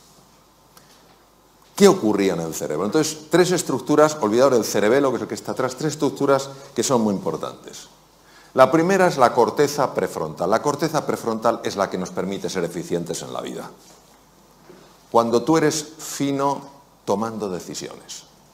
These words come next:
cuando estás entendiendo las cosas con profundidad,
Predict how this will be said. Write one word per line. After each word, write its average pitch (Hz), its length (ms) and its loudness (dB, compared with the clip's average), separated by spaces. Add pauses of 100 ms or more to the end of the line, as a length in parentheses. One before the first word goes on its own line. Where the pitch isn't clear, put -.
(500)
cuando 113 380 2
estás - 380 -4
entendiendo 101 760 -2
las 85 220 -4
cosas 104 340 -4
con 80 220 -8
profundidad, 65 640 -10